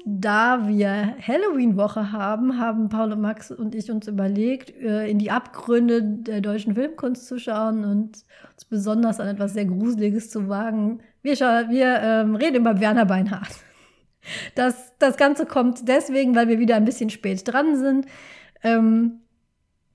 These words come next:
L-, LangzeithörerInnen werden sich vielleicht erinnern, als wir das letzte Mal gesprochen haben über einen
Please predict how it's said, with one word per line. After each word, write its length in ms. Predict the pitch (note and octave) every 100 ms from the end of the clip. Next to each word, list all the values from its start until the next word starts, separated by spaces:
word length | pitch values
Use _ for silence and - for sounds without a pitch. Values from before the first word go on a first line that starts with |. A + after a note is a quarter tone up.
| _ _ _ - - -
L-, 280 | A3+ G#3 -
LangzeithörerInnen 1900 | A#3 A3+ D4 D4 - B3 C4 B3 C4 B3+ A#3 A#3 A#3+ A#3 A#3 A#3 G#3+ F#3+ -
werden 360 | G#3 A3+ A#3+
sich 200 | A3 A3
vielleicht 300 | - G3+ G#3
erinnern, 340 | G#3 B3 D4+ C4+
als 160 | A3+
wir 60 | A3
das 160 | G#3 A#3+
letzte 320 | A#3 - A#3
Mal 160 | G#3+
gesprochen 480 | G#3 G#3+ G#3 G3+ G3
haben 340 | G3+ G3 G3+ -
über 480 | A#3 G#3+ G#3 G3+ G3+
einen 500 | G#3 G3+ G3+ G3+ G3+